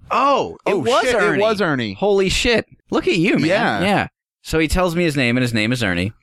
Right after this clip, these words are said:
Speaker 1: His name is Robert Paulson.
Speaker 2: Right.
Speaker 1: So we walk to the place,
Speaker 2: <laughs>
Speaker 1: and I'm trying to make conversation with him, and it's going really rough because
Speaker 2: Yeah.
Speaker 1: he doesn't,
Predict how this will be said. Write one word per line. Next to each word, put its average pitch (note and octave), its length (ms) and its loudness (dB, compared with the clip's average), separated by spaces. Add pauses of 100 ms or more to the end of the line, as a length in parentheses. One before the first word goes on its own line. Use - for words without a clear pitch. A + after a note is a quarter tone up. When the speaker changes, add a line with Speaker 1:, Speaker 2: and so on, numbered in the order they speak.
(100)
Speaker 1:
His G#2+ 140 -2
name G#2+ 140 0
is G#2+ 100 0
Robert G2+ 260 0
Paulson. F2+ 440 -2 (220)
Speaker 2:
Right. C3+ 200 -2 (120)
Speaker 1:
So - 160 -2
we A#2+ 140 -2
walk A2+ 320 -2
to C#3+ 80 -4
the B2+ 100 0
place, G2 460 0 (200)
Speaker 2:
<laughs> - 180 -20
Speaker 1:
and G2+ 360 0
I'm A2+ 140 0
trying C#3+ 160 0
to C3+ 40 -2
make B2 180 0
conversation A#2 600 0
with G#2 160 -2
him, G2+ 180 -2
and G2+ 120 -2
it's G2 140 -4
going G2 260 0
really F2+ 340 2
rough E2 460 -2
because A#2 260 -2
Speaker 2:
Yeah. G2 100 -2
Speaker 1:
he F2+ 80 -10 (260)
doesn't, F#2+ 420 -2